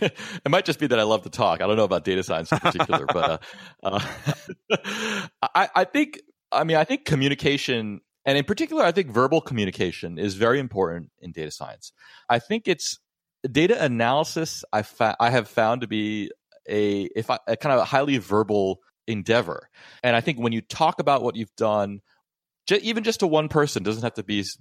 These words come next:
some group or anything. Um, when you talk about what you've done and how you've done it, the, it engages a process in your brain of kind of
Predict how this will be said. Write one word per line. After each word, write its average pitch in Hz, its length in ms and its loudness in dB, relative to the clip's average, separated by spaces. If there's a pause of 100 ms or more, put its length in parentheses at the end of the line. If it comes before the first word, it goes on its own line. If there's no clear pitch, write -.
(100)
some - 240 -8
group 117 260 -2
or 95 80 0
anything. 82 380 -6 (380)
Um, 98 380 2
when 117 100 -2
you 113 80 -2
talk 160 300 0
about 143 180 2
what 117 100 2
you've 110 160 -8
done 101 220 0
and 85 100 -6
how 107 220 0
you've 104 200 2
done 90 200 2
it, 82 140 -2 (300)
the, 110 260 2 (120)
it 117 120 0
engages 135 640 0
a 98 100 0
process 104 520 0
in 92 100 -4
your 87 120 0
brain 90 680 0
of 80 240 -2
kind 82 220 0
of - 260 -2